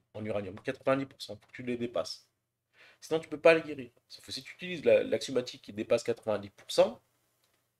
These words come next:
tu dois révéler la manière dont, euh, on crée l'arme nucléaire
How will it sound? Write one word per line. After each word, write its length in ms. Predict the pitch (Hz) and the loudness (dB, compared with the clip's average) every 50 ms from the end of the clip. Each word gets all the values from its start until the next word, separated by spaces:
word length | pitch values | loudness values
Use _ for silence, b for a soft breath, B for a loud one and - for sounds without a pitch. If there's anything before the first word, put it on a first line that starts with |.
| _ _ _ _ _ - | _ _ _ _ _ -12
tu 100 | 120 113 | -2 8
dois 140 | 120 123 | 8 8
révéler 500 | 113 117 113 107 117 120 127 160 190 175 | 8 8 2 0 -2 0 0 0 0 2
la 100 | - 113 | 0 0
manière 440 | 95 95 95 98 117 143 170 165 - | 0 0 -4 -2 0 2 2 0 0
dont, 280 | - - 113 120 117 - - - 117 | -4 -6 -6 -6 -6 -8 -6 0 2
euh, 920 | 110 107 107 104 101 98 95 95 95 95 92 92 92 95 98 98 - - - - - - _ _ _ | 2 4 4 4 2 0 0 -2 -4 -6 -6 -8 -8 -10 -10 -10 -12 -14 -16 -20 -20 -20 _ _ _
on 360 | 95 101 98 95 95 95 92 - | -10 -8 -8 -8 -8 -10 -12 -14
crée 200 | - - 139 143 | -4 0 2 4
l'arme 200 | 143 143 143 143 | 4 4 2 0
nucléaire 380 | 139 139 - 120 104 107 107 | -4 -8 -6 -6 -6 -6 -8